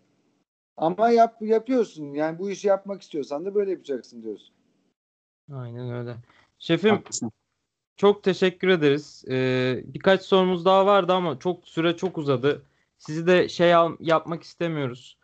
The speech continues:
Speaker 2: Sizi programımıza geldiğiniz için çok teşekkür ediyoruz şef.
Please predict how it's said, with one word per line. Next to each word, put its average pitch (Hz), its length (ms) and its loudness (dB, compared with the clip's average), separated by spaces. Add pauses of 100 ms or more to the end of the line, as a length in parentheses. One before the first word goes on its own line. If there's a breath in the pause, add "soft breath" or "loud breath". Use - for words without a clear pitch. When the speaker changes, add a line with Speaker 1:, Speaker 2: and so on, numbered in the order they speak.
(280)
Speaker 2:
Sizi 175 560 0
programımıza 190 640 4
geldiğiniz 185 560 2
için 175 300 -4 (140)
çok 196 240 0
teşekkür 170 420 -6
ediyoruz 139 420 -2
şef. 139 180 -4